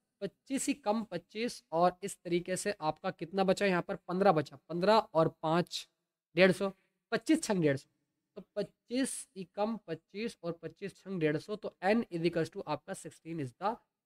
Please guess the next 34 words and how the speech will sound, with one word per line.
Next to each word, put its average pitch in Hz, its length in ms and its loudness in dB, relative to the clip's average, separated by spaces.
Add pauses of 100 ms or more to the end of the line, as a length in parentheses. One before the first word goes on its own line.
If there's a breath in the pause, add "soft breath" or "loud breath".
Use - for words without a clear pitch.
right 139 200 -2
answer। - 260 -20 (500)
तो 247 200 4
मैं 226 280 8
आशा 214 260 8
करता 220 300 4
हूँ 240 120 2
बात 185 360 2
ईजीली 175 260 -2
आपको 165 280 0
समझ 175 400 -4
आ 151 60 0
गई 156 120 6
होगी। 180 240 4 (560)
तो 240 260 8
जल्दी 208 320 6
से 240 120 0
बताओ 196 260 4
भाई, 247 200 2 (160)
N 214 180 -2
का 247 100 8
मान 220 260 6 (120)
मैंने 160 280 4
यहाँ 170 260 2
पर 202 140 -10
निकाल 165 300 2
लिया 135 180 -2
है, 131 100 -18 (320)
क्या 240 120 6
आप 226 240 12
D 202 200 10
निकाल 233 280 10
सकते 240 280 2
हैं? 247 160 2